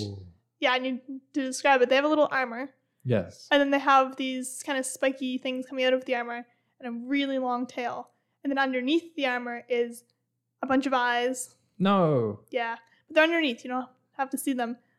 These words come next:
Speaker 1: Legs and all of their organs and everything, their brains. They're found in almost all of the oceans in the world, and they change areas based on season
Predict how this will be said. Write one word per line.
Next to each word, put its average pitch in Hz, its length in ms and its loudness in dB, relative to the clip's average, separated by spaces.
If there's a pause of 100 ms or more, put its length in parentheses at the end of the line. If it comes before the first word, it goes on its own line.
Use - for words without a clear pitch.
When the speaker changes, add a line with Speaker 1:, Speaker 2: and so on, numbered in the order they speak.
(140)
Speaker 1:
Legs 247 500 4
and 254 100 -2
all 240 160 4
of 240 80 -6
their 247 120 2
organs 240 340 -2
and 247 80 -6
everything, 247 440 -2
their 233 100 0
brains. 254 680 0 (500)
They're 302 100 8
found 311 380 4
in 330 80 0
almost 254 380 -2
all 262 160 0
of 262 100 -2
the - 160 -12
oceans 285 560 -2
in 269 140 -6
the 254 60 0
world, 247 420 0 (520)
and 277 200 6
they 277 180 6
change 285 840 -4 (220)
areas 277 560 2
based 254 420 -2
on 247 460 0 (460)
season 254 580 -4